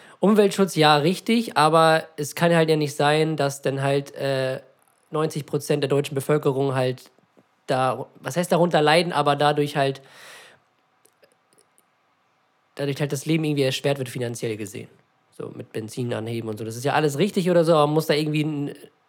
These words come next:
eine Waage finden, dass man zwar die Ziele erreicht, aber halt auch,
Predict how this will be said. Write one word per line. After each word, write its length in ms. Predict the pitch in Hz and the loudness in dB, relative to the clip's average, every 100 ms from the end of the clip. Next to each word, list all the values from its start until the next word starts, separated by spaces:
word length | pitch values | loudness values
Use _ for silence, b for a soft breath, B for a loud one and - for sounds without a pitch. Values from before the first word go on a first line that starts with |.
| - | -8
eine 220 | 139 131 | -6 0
Waage 320 | 143 170 170 | 4 4 2
finden, 500 | - 160 156 151 147 B B B _ | 0 0 0 -2 -4 B B B _
dass 320 | 135 131 - _ _ _ | -6 -4 -10 _ _ _
man 380 | 139 139 135 131 131 b b _ - | -6 -4 -4 -6 -10 b b _ -4
zwar 140 | 139 | -2
die 120 | 139 | -2
Ziele 280 | - 175 151 | -4 -2 0
erreicht, 580 | 123 127 180 254 - - _ _ _ _ _ _ | 2 4 4 4 -2 -12 _ _ _ _ _ _
aber 260 | 139 147 147 | 0 4 4
halt 260 | 143 143 | 2 0
auch, 440 | 135 135 143 139 | -2 0 0 -4